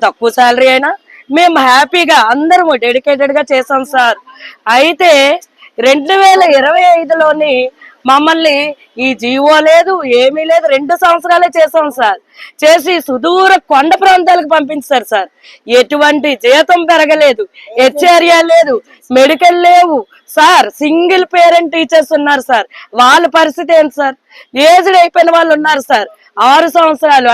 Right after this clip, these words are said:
ఐదు సంవత్సరాలు దగ్గరలో ఉన్న వాళ్ళు. చాలా హెల్త్ ప్రాబ్లమ్స్ సార్. నడుస్తూ హార్ట్ అటాక్ వచ్చి కొంతమంది చనిపోయారు సార్. అటువంటికి ఏమీ లేదు సార్. చనిపోతే మట్టి ఖర్చులకి డబ్బులు ఇచ్చిన వాళ్ళు కూడా లేదు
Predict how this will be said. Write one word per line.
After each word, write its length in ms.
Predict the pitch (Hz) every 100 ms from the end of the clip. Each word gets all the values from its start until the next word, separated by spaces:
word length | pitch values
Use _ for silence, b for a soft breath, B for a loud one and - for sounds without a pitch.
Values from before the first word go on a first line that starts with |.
| 277
ఐదు 120 | 320 311
సంవత్సరాలు 500 | 311 302 285 294 277 226 b b 220
దగ్గరలో 360 | 285 277 339 339 320
ఉన్న 100 | 311 311
వాళ్ళు. 200 | 269 208 _ b -
చాలా 220 | 262 285 320 254
హెల్త్ 260 | 269 294 320
ప్రాబ్లమ్స్ 460 | 349 330 330 302 -
సార్. 140 | 240 - B B B 247 254
నడుస్తూ 460 | 277 381 320 392 349 339
హార్ట్ 340 | 285 269 339 370
అటాక్ 240 | 370 330 320
వచ్చి 200 | 254 339 311 294
కొంతమంది 400 | 294 285 294 302 285
చనిపోయారు 420 | 277 330 330 285
సార్. 160 | 233 196 B B B 240
అటువంటికి 540 | 240 214 311 302 277 262 254
ఏమీ 200 | 311 370 359
లేదు 160 | 339 330 294
సార్. 120 | - b b _ -
చనిపోతే 600 | 269 320 370 381 359 370 302 311 392 - - 302 247
మట్టి 380 | 277 339 285 381 -
ఖర్చులకి 500 | 311 311 381 381 349 330
డబ్బులు 280 | 302 285 349
ఇచ్చిన 180 | 330 339 339
వాళ్ళు 160 | 339 302
కూడా 120 | 330 320
లేదు 200 | 285